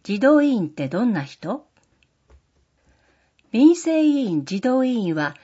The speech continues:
地域の皆さんの頼れる相談役です。民生委員、児童委員は、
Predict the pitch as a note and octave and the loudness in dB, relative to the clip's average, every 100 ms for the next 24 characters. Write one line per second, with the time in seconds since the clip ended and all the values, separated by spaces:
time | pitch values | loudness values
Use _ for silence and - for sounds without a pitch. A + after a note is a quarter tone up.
0 | _ _ - D#4+ D#4+ C4 F#3+ F3+ G3+ A3 | _ _ -6 -2 -2 -2 -4 -4 -4 -4
1 | - D3+ D3 C#3+ - _ G#3 B3 D4+ D4+ | -6 -6 -6 -8 -10 _ -6 -2 0 0
2 | G3 - G3+ G#3 F#3+ F3+ E3 - D3 - | -2 -4 -6 -4 -6 -6 -8 -8 -10 -10
3 | - _ _ _ _ _ _ _ _ _ | -12 _ _ _ _ _ _ _ _ _
4 | _ _ _ _ A3+ D4 D4+ D4 C4+ A#3+ | _ _ _ _ 4 6 6 4 4 2
5 | G3 D#3 D3+ F#3 A3+ A3 G#3+ E3+ D3 C3+ | -2 -2 -4 -2 -2 0 -2 -2 -2 -6